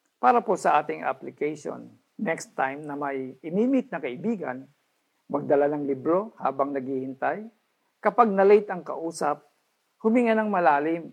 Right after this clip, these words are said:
at hayaan siyang mag-explain kung bakit siya late. Instead na automatic na magalit ka sa kanya. Ang hinahon ay nagpapakilala ng kaunawaan.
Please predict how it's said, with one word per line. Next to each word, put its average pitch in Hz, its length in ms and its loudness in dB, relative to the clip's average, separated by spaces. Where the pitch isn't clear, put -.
at 170 160 0
hayaan 185 480 2
siyang 180 320 -6
mag-explain 151 800 -4
kung 160 160 -4
bakit 143 400 0
siya 135 240 -6
late. 135 240 -4
Instead 180 480 4
na 170 320 2
automatic 190 640 4
na 151 160 -10
magalit 127 400 -2
ka - 80 -12
sa - 160 -10
kanya. 117 400 -12
Ang 240 240 6
hinahon 180 560 4
ay 175 160 -6
nagpapakilala 135 1200 -2
ng 151 240 -6
kaunawaan. 131 640 -8